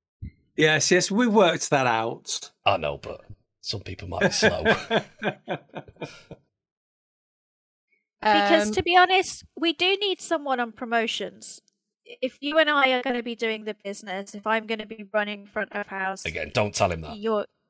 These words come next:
Speaker 3: No, we're not gonna tell him any of that. He's stormed off anyway, so he can't hear any of this.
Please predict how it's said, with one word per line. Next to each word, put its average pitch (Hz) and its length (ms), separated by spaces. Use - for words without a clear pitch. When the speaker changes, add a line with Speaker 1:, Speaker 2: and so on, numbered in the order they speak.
Speaker 3:
No, 233 300
we're 254 100
not 330 160
gonna 311 160
tell 254 180
him 233 80
any 208 180
of 185 120
that. 143 300
He's 240 180
stormed 339 380
off 240 260
anyway, 180 460
so - 220
he 202 120
can't 254 260
hear 208 180
any 185 200
of 196 100
this. - 460